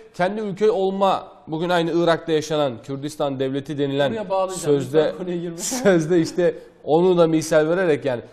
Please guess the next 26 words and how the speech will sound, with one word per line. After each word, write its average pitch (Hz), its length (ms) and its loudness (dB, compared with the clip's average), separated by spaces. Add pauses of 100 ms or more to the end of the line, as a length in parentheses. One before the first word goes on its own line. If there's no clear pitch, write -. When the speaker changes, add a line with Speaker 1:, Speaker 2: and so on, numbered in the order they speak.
(140)
Speaker 1:
bugün 185 180 -4
yapılanlar, 180 640 0
aynı 185 220 2
oyunların 185 400 0
tamamen 180 460 2
devam 170 260 2
ettiğini 185 300 -6
görüyoruz 175 420 0
ve 202 140 4 (320)
bu 147 180 4
oyunların 226 580 4 (420)
işte - 460 -4 (840)
hani 131 220 -8
devam 139 280 4
edecek 143 240 -4
olursa 175 280 -2 (520)
nasıl 156 360 -4
geliştiğine 151 460 0
biraz 139 140 -2 (140)
Speaker 2:
Artık - 60 -2
Speaker 1:
değinelim. 104 360 -8 (280)
Speaker 2:
bölünüşünün 233 600 -4
de 202 140 -2
bölünüşüne 151 480 0
geçtiler. 127 500 -12
Hani 135 260 -10